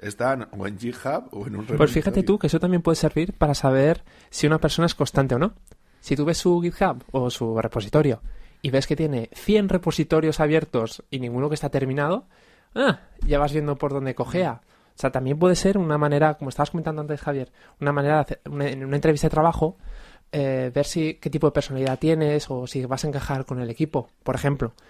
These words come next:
Speaker 2: si solamente tienes proyectos,
Speaker 1: Mm.
Speaker 2: eh, aunque sea en tu vida privada, eh, que es, que trabajas tú solo y no tienes otros colaboradores,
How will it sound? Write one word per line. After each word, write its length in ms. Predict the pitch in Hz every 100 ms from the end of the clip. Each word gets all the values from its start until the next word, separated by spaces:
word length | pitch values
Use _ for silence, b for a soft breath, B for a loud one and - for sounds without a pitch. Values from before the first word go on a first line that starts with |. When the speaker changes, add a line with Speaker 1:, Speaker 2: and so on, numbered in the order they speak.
| b b b
Speaker 2:
si 120 | -
solamente 400 | 131 143 143 143
tienes 240 | - 147 -
proyectos, 640 | 151 160 117 117 110 -
Speaker 1:
Mm. 220 | _ _ -
Speaker 2:
eh, 440 | 127 120 117 117 120
aunque 180 | 123 120
sea 140 | 135
en 60 | 143
tu 100 | 160
vida 440 | 156 151 147 143
privada, 420 | 156 135 110 113 - b b b b b _ -
eh, 240 | 147 139
que 80 | -
es, 220 | 135 - -
que 120 | 143
trabajas 460 | - 131 143 175
tú 100 | -
solo 340 | 180 214 214 - _ -
y 100 | 151
no 100 | 143
tienes 220 | 151 131
otros 200 | 131 147
colaboradores, 720 | 160 147 147 165 185 202 -